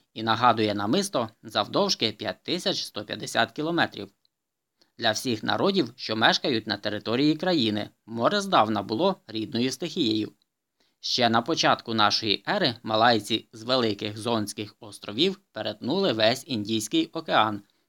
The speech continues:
зі сходу на захід і дісталися до острова Мадагаскар.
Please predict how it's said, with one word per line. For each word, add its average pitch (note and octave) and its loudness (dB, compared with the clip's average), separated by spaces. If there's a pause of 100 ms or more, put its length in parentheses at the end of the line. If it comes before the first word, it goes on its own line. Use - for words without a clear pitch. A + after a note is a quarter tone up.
зі A2+ -6
сходу A2+ -2
на D3+ 2
захід D3+ 0 (340)
і - -8
дісталися A2+ -2
до - -6
острова D3 2
Мадагаскар. B2+ 2